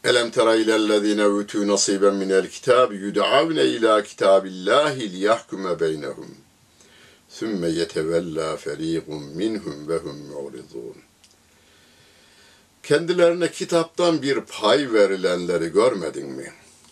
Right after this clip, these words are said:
Onları Allah'ın kitabına davet ettiğinde, kita-, davet edildiklerinde,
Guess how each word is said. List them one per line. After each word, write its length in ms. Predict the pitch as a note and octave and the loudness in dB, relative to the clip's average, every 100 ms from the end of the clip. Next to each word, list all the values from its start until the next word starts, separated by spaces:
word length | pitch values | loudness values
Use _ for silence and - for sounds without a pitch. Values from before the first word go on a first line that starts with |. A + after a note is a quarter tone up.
| _ _ | _ _
Onları 680 | F#2+ F#2 G2 C3 C3 - - _ - | -6 -2 2 4 4 2 -2 _ 0
Allah'ın 840 | G2+ G#2 G#2+ B2 C3+ C#3 G#2 G#2+ - - _ _ _ _ | 0 4 4 2 -2 -4 -6 -8 -14 -20 _ _ _ _
kitabına 840 | - A2+ - A2 G#2 F#2+ G#2 C#3 C3+ | -12 -10 -2 2 2 2 2 2 2
davet 460 | F2+ E2+ E2 - | 2 0 -2 -6
ettiğinde, 840 | E2+ _ - D#2+ D#2+ D2 E2 - - _ _ _ _ _ _ _ _ _ _ _ _ _ - - | -14 _ -14 -10 -10 -6 -4 -4 -8 _ _ _ _ _ _ _ _ _ _ _ _ _ -20 -14
kita-, 540 | - F2 - - D#2+ | -10 -10 -10 -14 -6
davet 460 | F2+ F2+ G2+ - F2+ | -2 2 2 0 -6
edildiklerinde, 1120 | E2+ D#2+ D2+ - D#2+ D#2+ D#2 D2+ D#2 D#2+ | -8 -8 -10 -10 -6 -6 -8 -8 -6 -6